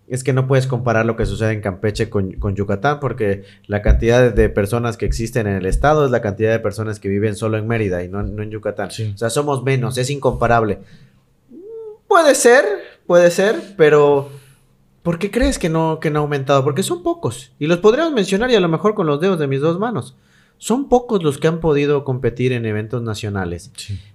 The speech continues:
Speaker 1: Que tengan o no tengan apoyo, exista o no exista la, la asociación, esa es otra cosa.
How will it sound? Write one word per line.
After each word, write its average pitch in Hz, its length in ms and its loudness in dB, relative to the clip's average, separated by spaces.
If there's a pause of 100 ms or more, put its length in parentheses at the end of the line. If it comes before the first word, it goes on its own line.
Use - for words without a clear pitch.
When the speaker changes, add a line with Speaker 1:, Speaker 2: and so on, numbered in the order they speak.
(120)
Speaker 1:
Que 123 200 4
tengan 202 480 -2
o 143 40 -2
no 131 160 0
tengan 127 280 0
apoyo, 87 460 -2
exista 170 440 -4
o 123 40 0
no 117 100 -2
exista 120 380 -4
la, 90 240 2
la 90 140 0
asociación, 98 760 -4
esa 151 200 -14
es 135 100 -14
otra 117 300 -14
cosa. - 260 -20